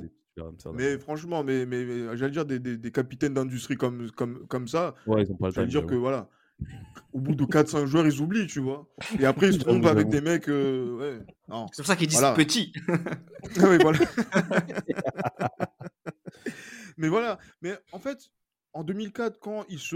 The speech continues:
Speaker 2: présente face à Florentino Pérez, qui sort d'une saison catastrophique deux mille trois deux mille quatre, où il y a eu des erreurs de recrutement entre Makelele,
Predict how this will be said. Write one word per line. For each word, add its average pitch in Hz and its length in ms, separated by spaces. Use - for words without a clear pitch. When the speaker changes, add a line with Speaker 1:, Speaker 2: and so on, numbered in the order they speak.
Speaker 2:
présente 185 500
face 156 260
à 143 80
Florentino 143 600
Pérez, 156 440
qui 143 100
sort 156 200
d'une 139 160
saison 139 320
catastrophique 151 840
deux 139 80
mille 135 120
trois 139 180
deux 139 80
mille 135 140
quatre, - 280
où 156 80
il - 20
y 143 40
a - 20
eu 135 40
des 131 220
erreurs 147 220
de 135 100
recrutement 156 800
entre 131 240
Makelele, 151 680